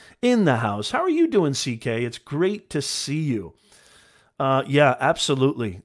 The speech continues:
That he definitely wins the war of attrition. It's so great to see you, uh, C K. How's everything going, man? Another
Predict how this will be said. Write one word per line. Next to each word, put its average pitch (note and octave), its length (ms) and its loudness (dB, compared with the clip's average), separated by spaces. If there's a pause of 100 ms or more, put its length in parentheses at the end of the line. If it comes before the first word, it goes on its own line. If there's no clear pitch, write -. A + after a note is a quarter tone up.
That B2+ 160 -4
he C3+ 100 -2
definitely B2 440 -2
wins A2+ 220 -6
the G#2+ 100 -8
war G#2+ 200 -4
of G2+ 80 -8
attrition. G2+ 540 -10
It's C3+ 160 -8
so F#3+ 240 0
great E3+ 240 -2
to E3+ 80 2
see - 180 -2
you, D#3 340 2
uh, A#2+ 140 0
C A2+ 240 -2
K. A#2 200 0
How's D3+ 220 -2
everything D3 300 0
going, B2 240 0
man? A2+ 160 -2
Another E3 500 0